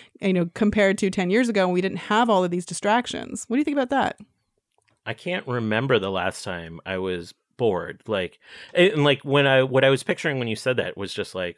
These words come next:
Speaker 2: w-, when's the last time I just, like, sat and did nothing? Like,
Speaker 1: Yeah.
Speaker 2: stared at a wall or stared at the ceiling.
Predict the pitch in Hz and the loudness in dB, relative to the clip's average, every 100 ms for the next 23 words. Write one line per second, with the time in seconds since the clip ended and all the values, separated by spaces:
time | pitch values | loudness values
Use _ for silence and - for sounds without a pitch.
0 | - 107 104 - _ 107 123 123 123 113 | -14 -12 -12 -14 _ -2 -2 2 2 2
1 | 123 98 90 95 - 92 87 _ _ _ | 0 -4 -4 -6 -8 -10 -12 _ _ _
2 | _ _ - - 104 104 - 98 87 90 | _ _ -16 -4 -2 -2 -4 -14 -10 -12
3 | 87 101 90 - - - - _ _ - | -8 -8 -8 -12 -18 -20 -20 _ _ -8
4 | 110 104 285 359 127 117 107 98 90 87 | -2 2 4 6 6 6 4 2 -2 -2
5 | 92 95 95 - 104 95 95 78 - 110 | -4 -6 -10 -4 -4 -2 -6 -8 -10 -8
6 | 87 80 82 | -10 -12 -14